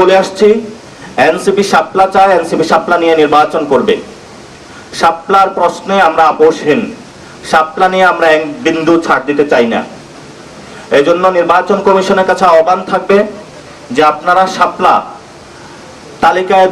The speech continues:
দ্রুত অন্তর্ভুক্ত করে এনসিপির যে অধিকার তাকে বুঝিয়ে দিন, আমরা একটু স্বস্তিতে নির্বাচনের প্রক্রিয়াতে যেতে চাই। ইতিমধ্যে আপনারা আমাদেরকে অনেক দেরি করিয়েছেন, বিএনপি এবং জামায়াতকে সুবিধা দেওয়ার জন্য,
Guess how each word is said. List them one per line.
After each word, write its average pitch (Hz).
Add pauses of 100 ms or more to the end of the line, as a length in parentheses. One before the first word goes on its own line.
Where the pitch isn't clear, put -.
দ্রুত 175 (220)
অন্তর্ভুক্ত 208 (120)
করে 196 (800)
এনসিপির 185
যে 180 (100)
অধিকার 190 (100)
তাকে 170 (100)
বুঝিয়ে 185
দিন, 214 (580)
আমরা 165
একটু 180
স্বস্তিতে 165 (100)
নির্বাচনের 147
প্রক্রিয়াতে 143 (120)
যেতে 120
চাই। 127 (960)
ইতিমধ্যে 185 (680)
আপনারা 180 (100)
আমাদেরকে 180 (120)
অনেক 196 (100)
দেরি 196
করিয়েছেন, 202 (600)
বিএনপি 165
এবং 185 (120)
জামায়াতকে 185
সুবিধা 185
দেওয়ার 180
জন্য, 190